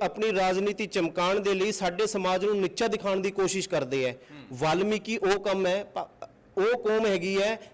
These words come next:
Speaker 1: ਜਿਨ੍ਹਾਂ ਦਾ ਤੁਸੀਂ ਇਤਿਹਾਸ ਉਠਾ, ਚੱਕ ਕੇ ਦੇਖੋ ਤੇ ਸਾ-, ਸਭ ਤੋਂ ਜ਼ਿਆਦਾ ਕੁਰਬਾਨੀ ਹੈ ਜਿਹੜੀ ਹਮੇ ਦਿੱਤੀ ਹੋਈ ਹੈ। ਸਾਡੇ ਵਾਲਮੀਕੀ ਕੌਮ ਹੈ ਨਾ ਜਿਹੜੀ, ਉਹਨਾਂ ਨੇ ਦਿੱਤੀ ਹੋਈ ਹੈ।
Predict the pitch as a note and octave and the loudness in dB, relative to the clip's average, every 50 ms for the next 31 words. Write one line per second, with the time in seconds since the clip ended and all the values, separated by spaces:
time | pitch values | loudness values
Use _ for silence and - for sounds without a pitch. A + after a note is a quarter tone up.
0 | - - A#2+ D3+ F3 G3 G#3+ A3 A3+ A3+ A3 A3 A3 A3 A3 G#3 - A#3 A3 A3 | -20 -12 -6 -2 0 0 2 2 2 2 2 2 0 0 -2 -4 -4 -4 -4 -2
1 | - G#3 F#3+ F#3 F3+ F#3 G3+ G3 - A3 - F3 G3 G3 G3 F#3+ - - - - | -2 0 2 2 2 2 2 2 0 -2 -2 0 0 0 0 0 -4 -6 -4 -2
2 | F3+ F3 - - - A3+ G3+ E3+ E3+ - - - G3+ A3+ A3+ A3 - - - - | -2 -2 -4 -2 -2 -2 0 0 -2 -2 0 0 0 0 0 -2 -8 -18 -8 -4
3 | G#3+ G3+ F#3+ - F#3+ F#3 F#3 - - G#3+ G#3+ G#3+ - A#3+ G3+ A3 G#3+ G#3 A3+ A3+ | -2 -2 0 0 0 -2 -2 -2 -4 -4 -2 -2 -2 0 0 0 0 0 -2 -2
4 | - G3+ F#3 F3 F#3+ F#3+ G3 G#3+ A3 A3+ A3 G#3 F#3 G#3+ G#3 A3 G#3 F#3 G3+ G#3 | -2 -2 -2 0 0 0 0 0 0 0 0 0 0 0 0 0 0 0 0 0
5 | G#3+ F3 F3+ F3 F3+ - E3 D3+ D3 D3 C#3 C#3 B2+ A#2 - - - - - D3+ | 0 0 -2 -4 -4 -4 -2 -2 0 0 0 0 -2 -2 -4 -8 -18 -16 -10 -2
6 | F3+ F3+ F3+ F3+ A3 A3 G3 F#3+ F#3+ F#3 G#3 G#3+ A3 G#3 G#3 A3 G3+ - G3+ G#3 | 0 0 0 0 0 -2 0 0 0 0 0 0 -2 -2 -2 -6 -4 -2 0 0
7 | G#3+ G#3 G3 F3+ G#3 A3 F#3 G3 F#3 F3 E3 D#3 - - - - - - G#3 A#3+ | 2 2 2 2 0 0 0 0 -2 -2 -4 -8 -10 -16 -20 -12 -6 -2 0 2
8 | C4+ D4 C#4 C4 A3+ F#3+ G#3 - - G3 F#3+ F3 E3+ E3 D#3+ D#3 D3 C3 - | 2 2 2 0 0 -2 -4 -4 -4 -2 0 0 2 2 2 2 0 0 -2